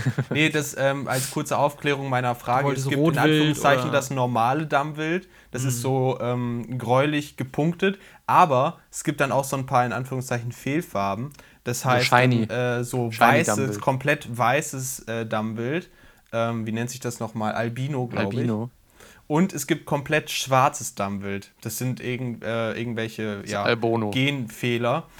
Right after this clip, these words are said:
Speaker 1: Aber bei Dammwild tritt das eben sehr, sehr häufig ein, dass das solche Fehlfarben bildet.
Speaker 2: Hm.
Speaker 1: Und weiße Dammwildhirsche, richtig schön.
Speaker 2: Ja, wir haben dann ein gewisses, ähm,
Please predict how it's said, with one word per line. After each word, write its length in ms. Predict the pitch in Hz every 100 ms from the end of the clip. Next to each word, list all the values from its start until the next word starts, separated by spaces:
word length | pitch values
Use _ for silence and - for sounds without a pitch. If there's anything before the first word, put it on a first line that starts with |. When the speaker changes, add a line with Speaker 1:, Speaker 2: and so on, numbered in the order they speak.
| - -
Speaker 1:
Aber 300 | 120 135 131
bei 160 | 123
Dammwild 440 | 123 139 156 151 -
tritt 200 | 160 147
das 160 | 143 135
eben 460 | 143 143 139 131
sehr, 300 | 131 123 135
sehr 200 | 135 127 123
häufig 560 | 127 131 117 - - _ _ _ _ _ _ _ _
ein, 360 | 101 98 101 104 _ _ -
dass 180 | 113
das 160 | 107 107
solche 340 | 101 101 104
Fehlfarben 600 | - 110 110 107 98 101
bildet. 340 | - 98 98 98
Speaker 2:
Hm. 180 | 143 135 117
Speaker 1:
Und 180 | 117 - _ _ _ _ _ _ _ _ -
weiße 320 | 117 165 147
Dammwildhirsche, 1040 | 131 139 139 147 131 139 139 135 143 139 135 - _ _ _ _ _ -
richtig 320 | 117 - 98
schön. 280 | - 87 85 - - _ -
Speaker 2:
Ja, 180 | 135 135
wir 100 | 139
haben 120 | 156
dann 380 | 156 143 139 135
ein 240 | 135 139 131
gewisses, 540 | 135 135 135 - -
ähm, 340 | - 127 127